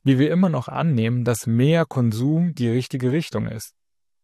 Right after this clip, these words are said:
Vielleicht ist sinkender Konsum ja kein Anzeichen von Verunsicherung, sondern das Gegenteil.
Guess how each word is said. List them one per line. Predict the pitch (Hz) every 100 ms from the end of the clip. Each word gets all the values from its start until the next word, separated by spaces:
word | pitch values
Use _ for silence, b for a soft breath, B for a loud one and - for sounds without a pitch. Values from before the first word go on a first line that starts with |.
| _ _ _
Vielleicht | - 131 135 -
ist | 196 -
sinkender | 147 147 151 139 123
Konsum | - 120 113 127 123
ja | 113
kein | - 117
Anzeichen | 120 113 - 107 104
von | - 101
Verunsicherung, | - 147 180 185 117 - 101 110 151 b b
sondern | - 120 117
das | 107 -
Gegenteil. | 160 214 127 104 107 95